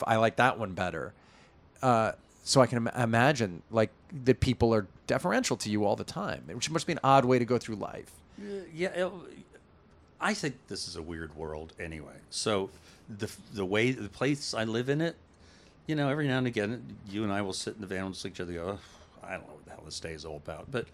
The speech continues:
Speaker 2: so that's what my life is like. I'm confused. It's not my world. We had to do some other interview today where the, the guy was asking, like, yay or nay on things. Like,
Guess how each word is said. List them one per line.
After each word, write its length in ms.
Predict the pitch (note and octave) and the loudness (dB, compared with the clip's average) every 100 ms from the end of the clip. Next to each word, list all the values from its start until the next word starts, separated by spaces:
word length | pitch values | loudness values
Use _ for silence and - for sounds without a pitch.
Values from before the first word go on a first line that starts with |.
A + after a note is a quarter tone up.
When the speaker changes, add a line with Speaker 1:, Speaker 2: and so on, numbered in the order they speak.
| - - - | -20 -20 -16
Speaker 2:
so 140 | - C#3 | -4 -2
that's 120 | F3+ | 0
what 80 | C3+ | 0
my 80 | G#2+ | 2
life 220 | F#2+ E2+ | 0 -2
is 80 | - | -6
like. 140 | E2+ | -4
I'm 120 | G2 F2+ | -2 -2
confused. 680 | F#2+ - D#3 D#3+ D3+ C#3+ - | -4 -2 2 4 2 -2 -8
It's 140 | - | -2
not 200 | A#2+ B2+ | 0 2
my 100 | B2 | 0
world. 440 | A2 A2+ A2+ A#2 - - - - - | 2 2 2 0 -8 -20 -20 -20 0
We 80 | A#2+ | 0
had 80 | A#2 | 2
to 60 | |
do 100 | G#2+ | -2
some 160 | F#2+ G2+ | -2 -2
other 140 | F#2+ | -2
interview 280 | F#2+ G2 F#2+ | -2 -2 -4
today 220 | F2 F#2+ | -2 -2
where 80 | F#2 | 0
the, 100 | F2+ | -2
the 220 | - A2 G2 | -4 -6 0
guy 120 | G2 | 0
was 140 | F#2+ | 2
asking, 400 | F#2+ F#2 - F#2 | 0 -2 -2 -4
like, 180 | E2+ F2 - - - | -6 -6 -10 -18 -6
yay 240 | G2 F#2+ F#2 | 0 2 2
or 80 | |
nay 220 | F2 F2+ F2+ | 2 0 0
on 120 | F#2 | -2
things. 240 | F2+ F2 | -4 -4
Like, 160 | F2+ | -6